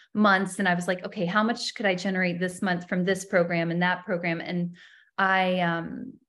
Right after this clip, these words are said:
I stressed myself out so much in my first pregnancy. Um,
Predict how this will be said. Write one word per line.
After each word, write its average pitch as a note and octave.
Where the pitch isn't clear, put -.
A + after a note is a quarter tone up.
I F3
stressed -
myself F3
out F3
so F#3+
much E3+
in F3
my E3
first E3
pregnancy. D#3+
Um, E3